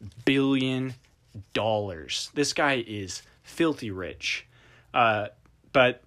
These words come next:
so Mike Bloomberg, he's seventy-six years old. He was elected the hundred and eighth mayor of New York City. First was, uh, in office in two thousand two and served until two thousand thirteen.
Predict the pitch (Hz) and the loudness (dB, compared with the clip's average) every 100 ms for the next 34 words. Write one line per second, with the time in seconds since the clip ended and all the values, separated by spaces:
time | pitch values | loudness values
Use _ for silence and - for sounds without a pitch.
0 | - - 139 139 160 147 147 143 143 143 | -8 0 2 4 2 4 2 4 6 4
1 | 143 - 147 139 156 143 143 135 - 131 | 0 0 0 4 4 4 2 0 0 -2
2 | - 131 117 110 110 110 104 131 127 120 | -2 -2 -2 -2 0 0 -2 -2 0 0
3 | 117 110 120 98 101 151 139 123 120 117 | 0 -2 -4 -6 0 0 2 -2 -4 -6
4 | 123 - 113 107 110 117 98 110 110 110 | -6 -8 -6 -4 -2 -4 -4 -6 -4 -4
5 | 110 - 110 107 120 - - - - - | -4 -4 -4 -4 -4 -8 -20 -20 -20 -20
6 | - 131 127 - 123 117 113 117 113 113 | -2 2 2 0 -2 0 0 0 0 -2
7 | 117 120 120 113 117 - - 110 110 135 | -4 -6 -4 -4 -8 -10 -2 0 0 -2
8 | 135 131 110 - 113 104 104 110 101 - | -4 -4 -6 -6 -6 -4 -6 -6 -8 -4
9 | 131 143 156 117 101 95 117 107 107 101 | 0 2 0 -4 -8 -6 -4 -4 -6 -8
10 | - 98 - 120 107 110 107 101 95 113 | -8 -8 -8 -8 -4 -4 -4 -6 -8 -6
11 | 107 - 147 120 98 | -8 -6 -6 -4 -6